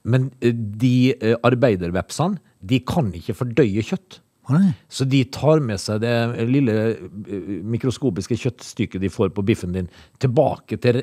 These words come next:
Speaker 1: eh, til, til bordet, og så gir de det til barna, for de kan fordøye kjøtt.
Speaker 2: Ja, fascinerende.
Speaker 1: Og så får de i motytelse, så får de noe s-, eh, en s-, en søt saft
Speaker 2: Ok.
Speaker 1: av barna
Speaker 2: Ok.
Speaker 1: som de lever av.
Speaker 2: Ja,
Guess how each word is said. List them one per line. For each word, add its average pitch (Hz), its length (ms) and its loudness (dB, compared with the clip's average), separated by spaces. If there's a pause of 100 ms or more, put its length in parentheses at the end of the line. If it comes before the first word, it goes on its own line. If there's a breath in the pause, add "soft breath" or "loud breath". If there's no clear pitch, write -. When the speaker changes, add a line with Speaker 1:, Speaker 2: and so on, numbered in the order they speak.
Speaker 1:
eh, 110 160 0
til, 107 640 -2
til 113 140 -2
bordet, 127 340 2 (720 soft breath)
og 120 80 2
så 139 120 0
gir 139 460 2
de 95 100 -6
det 101 160 -2
til 131 100 0
barna, 98 540 -2
for - 160 -10
de 147 260 2
kan 269 220 -4
fordøye 190 400 2
kjøtt. - 280 -2 (160)
Speaker 2:
Ja, 120 180 -2 (100)
fascinerende. 107 600 -6
Speaker 1:
Og 131 80 4
så - 140 -2
får 151 260 0
de 127 100 4 (100)
i 123 120 0 (100)
motytelse, 127 1040 -2
så 123 80 -2
får 139 200 0
de 104 60 -2
noe 117 140 -2
s-, - 280 -14
eh, 113 440 -2
en 131 120 -2
s-, - 340 -6
en 117 180 0
søt 113 520 0
saft - 480 -6 (600)
Speaker 2:
Ok. 107 160 -8
Speaker 1:
av 120 340 4
barna 117 380 4 (220)
Speaker 2:
Ok. 104 180 -6 (160)
Speaker 1:
som 139 180 -4
de 120 160 0
lever 92 260 -4
av. 85 80 -6 (280)
Speaker 2:
Ja, 131 140 0